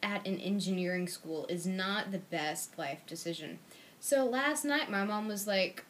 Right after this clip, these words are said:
"What if you were, like, a therapist, Sarah?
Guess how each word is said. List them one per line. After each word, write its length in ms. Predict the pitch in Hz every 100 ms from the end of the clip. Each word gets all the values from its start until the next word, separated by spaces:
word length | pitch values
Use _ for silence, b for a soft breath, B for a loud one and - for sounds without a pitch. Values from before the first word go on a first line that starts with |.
| - - - - - - - - - 190 190
"What 220 | 196 220 294
if 200 | 349 349
you 140 | 359
were, 120 | 381
like, 320 | 359 339 320 -
a 80 | 196
therapist, 800 | - 180 196 202 - 180 - -
Sarah? 540 | - - - 156 196